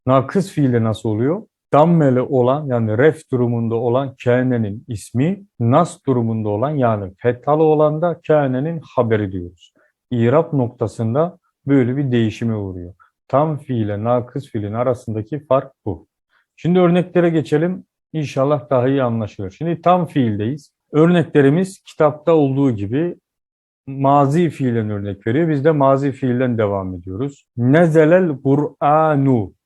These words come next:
Kur'an indi. Şimdi Kur'an indi dediğimiz zaman bunun devamında bir şey olsa da olur, olmasa da olur. Çünkü karşı tarafa biz bir cümle kurmuş olduk. Bu cümle yeterli. Kur'an indi. Bu kadar. Yani başka bir şeye, mef'ule ihtiyaç duymuyor.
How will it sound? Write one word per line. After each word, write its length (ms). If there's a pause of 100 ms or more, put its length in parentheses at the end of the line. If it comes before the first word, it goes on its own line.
Kur'an 480 (100)
indi. 580
Şimdi 320
Kur'an 380
indi 300
dediğimiz 460
zaman 300 (520)
bunun 340
devamında 640
bir 60
şey 260
olsa 360
da 140
olur, 300
olmasa 600
da 40
olur. 220 (100)
Çünkü 520 (240)
karşı 440
tarafa 420
biz 220
bir 80
cümle 360
kurmuş 380
olduk. 340
Bu 100
cümle 280
yeterli. 600 (380)
Kur'an 580
indi. 420 (100)
Bu 100
kadar. 460
Yani 300
başka 440
bir 80
şeye, 340
mef'ule 500
ihtiyaç 480
duymuyor. 400